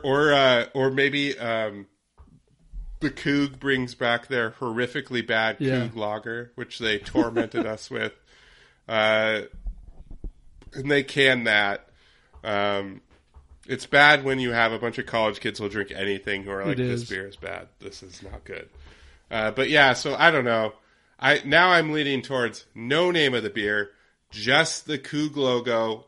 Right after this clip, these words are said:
Speaker 1: on the beer, and it's just, like, the Coug beer. Everyone just calls it the Coug beer,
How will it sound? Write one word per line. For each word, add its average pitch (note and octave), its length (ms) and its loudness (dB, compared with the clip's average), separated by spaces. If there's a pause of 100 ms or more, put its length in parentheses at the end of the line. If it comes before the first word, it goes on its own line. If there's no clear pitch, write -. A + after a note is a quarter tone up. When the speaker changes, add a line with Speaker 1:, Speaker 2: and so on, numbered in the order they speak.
Speaker 1:
on C#3 300 0
the C3 80 -4
beer, G2+ 460 -4 (300)
and G#2+ 140 -8
it's A2+ 160 -4
just, B2+ 200 -6
like, B2 200 -2
the A2 100 -8
Coug C#3 320 -6
beer. G2 380 -4 (160)
Everyone A2 220 -8
just A2 160 -14
calls A2 220 -4
it G2+ 100 -16
the - 60 -14
Coug C3+ 300 -10
beer, F#2+ 360 -8